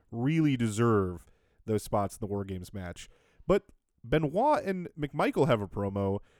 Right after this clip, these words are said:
where they basically say, like, they changed their mind and they just wanna be in the match and they wanna beat Sting and Luger to prove that it should be their spots. It just seems like lousy storytelling, especially when they don't even agree on what the story is.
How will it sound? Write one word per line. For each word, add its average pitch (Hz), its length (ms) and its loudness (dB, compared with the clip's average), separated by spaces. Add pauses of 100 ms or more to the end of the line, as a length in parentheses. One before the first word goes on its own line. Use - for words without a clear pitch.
where 139 200 2
they 190 160 2
basically 196 460 -2
say, 175 200 -2
like, 139 260 0
they 147 140 2
changed 190 440 -4
their 160 140 4
mind 123 480 2
and 104 120 -4
they 123 140 4
just 135 180 0
wanna 120 360 2
be 131 240 -2
in 117 80 -2
the 101 80 -6
match 90 420 -10
and 123 140 -6
they 117 80 2
wanna 120 220 4
beat 135 420 -6
Sting 117 260 -6
and 98 120 -6
Luger 101 380 -2 (260)
to 131 120 -2
prove 131 320 2
that 113 120 4
it 110 120 0
should 123 180 -4
be 113 120 -2
their 107 180 2
spots. - 580 -4 (760)
It 143 120 -2
just 151 200 0
seems 175 220 -2
like 160 220 4
lousy 127 380 4
storytelling, 113 600 0
especially 156 420 -2
when 131 140 0
they 120 140 0
don't 117 200 2
even 117 200 0
agree 104 420 -2
on 98 180 0
what - 160 -2
the 110 60 -10
story 104 400 -2
is. 110 480 -6